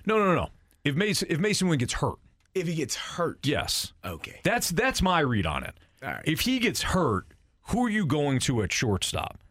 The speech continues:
Speaker 1: if Tommy Edman is also hurt? That's, that's my read on signing Brandon Crawford. Why
Speaker 2: Okay.
Speaker 1: else would you do it?
Speaker 2: You prob-, you're probably right. That, there's probably no other reason, just an insurance policy if he does get hurt.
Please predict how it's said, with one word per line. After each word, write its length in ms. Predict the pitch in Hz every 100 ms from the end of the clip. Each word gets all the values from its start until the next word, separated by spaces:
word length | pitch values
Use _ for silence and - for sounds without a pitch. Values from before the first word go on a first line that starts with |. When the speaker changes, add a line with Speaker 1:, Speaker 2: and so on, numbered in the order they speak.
| _ _ _ -
Speaker 1:
if 140 | 151 -
Tommy 340 | 165 160 151
Edman 300 | 139 123 117
is 120 | 95
also 320 | 95 85 98 87
hurt? 220 | 104 - _ - _ _ _
That's, 260 | - 240 - 123
that's 240 | 185 220 165
my 180 | 175 170
read 320 | 143 131 123
on 260 | 127 120 107
signing 480 | - 143 127 117 101
Brandon 260 | 104 87
Crawford. 400 | 90 78 - - - _ _ _
Why 260 | 110 147 226
Speaker 2:
Okay. 80 | 240
Speaker 1:
else 200 | 208 175
would 160 | 165
you 100 | 131
do 200 | 123 185
it? 160 | - - _ - _ _ _ _ _ _ _ _ _ _ _ _ _ _
Speaker 2:
You 240 | 107 127
prob-, 360 | 135 156 147 147
you're 120 | 156
probably 380 | 151 175 175 170
right. 200 | 113 71 _ _ 117 127
That, 220 | 139 139
there's 240 | 185 165
probably 360 | - 175 160 160
no 200 | 165 131
other 260 | 156 156
reason, 480 | 156 147 147 147 151 143
just 240 | 156 151
an 80 | 147
insurance 360 | 139 165 151
policy 420 | - 147 139 143 139
if 80 |
he 60 | 135
does 220 | 135 131
get 80 | 131
hurt. 240 | 127 123